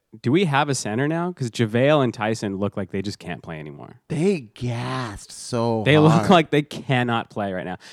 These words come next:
Speaker 1: And so much so that Luke put Kuzma in at five.
Speaker 2: How do you not learn your lesson? We went oh for three to start the season because Kuz was the five.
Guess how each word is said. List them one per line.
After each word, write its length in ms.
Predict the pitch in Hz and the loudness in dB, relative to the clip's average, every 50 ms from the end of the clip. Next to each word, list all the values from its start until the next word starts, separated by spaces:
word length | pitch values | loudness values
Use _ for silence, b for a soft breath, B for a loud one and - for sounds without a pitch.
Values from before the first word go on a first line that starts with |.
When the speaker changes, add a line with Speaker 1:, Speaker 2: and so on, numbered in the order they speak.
| B B B | B B B
Speaker 1:
And 180 | 139 139 139 135 | 2 2 2 2
so 220 | - 180 185 185 | 4 6 6 6
much 240 | 156 170 190 190 - | 6 6 4 4 2
so 180 | - 131 123 120 | 2 2 2 4
that 340 | 120 113 110 101 - _ _ _ _ _ _ - | 2 2 0 0 -4 _ _ _ _ _ _ -6
Luke 260 | 117 120 135 135 - | -2 0 0 0 -2
put 320 | - - 127 120 110 - - _ _ _ _ _ _ - | 0 0 2 2 2 -2 -6 _ _ _ _ _ _ -2
Kuzma 640 | - 143 156 170 147 113 107 98 95 98 120 131 _ _ _ _ _ _ _ _ - | 2 4 4 4 4 2 -4 -6 -6 -8 -12 -16 _ _ _ _ _ _ _ _ -6
in 120 | 110 113 | -4 -2
at 140 | 113 98 - | -2 -4 -4
five. 600 | - - 117 135 127 80 - - _ - - _ _ _ _ _ _ _ _ _ _ | -4 -2 0 0 0 -2 -4 -8 _ -20 -20 _ _ _ _ _ _ _ _ _ _
Speaker 2:
How 180 | - 151 190 240 | -8 -4 -4 -2
do 80 | 349 | -2
you 80 | 370 339 | 0 2
not 220 | 208 185 180 151 | 2 2 2 4
learn 180 | 160 160 156 139 | 2 2 2 2
your 120 | 127 117 107 | 0 -2 -2
lesson? 380 | 101 104 127 151 - - - _ _ _ _ _ _ | -4 -4 -6 -6 -8 -14 -20 _ _ _ _ _ _
We 160 | - 143 196 220 | 0 2 4 4
went 180 | 254 254 220 175 | 4 4 6 6
oh 140 | 180 202 208 | 6 6 6
for 140 | 208 208 185 | 4 2 0
three 220 | - 175 175 180 | 0 2 2 2
to 100 | 165 156 | 2 2
start 220 | - 151 147 131 | 0 0 -2 -2
the 80 | 131 131 | -2 -4
season 360 | - 147 147 135 127 123 113 | -2 0 0 2 2 0 -2
because 380 | 92 123 - - 131 127 123 110 | -2 -4 0 2 2 2 0 -2
Kuz 300 | - - 131 127 127 110 | -4 -2 0 0 0 0
was 160 | 117 117 98 | 0 -2 -4
the 100 | 92 104 | -4 -8
five. 300 | - 104 92 92 85 - | -6 -6 -6 -6 -8 -10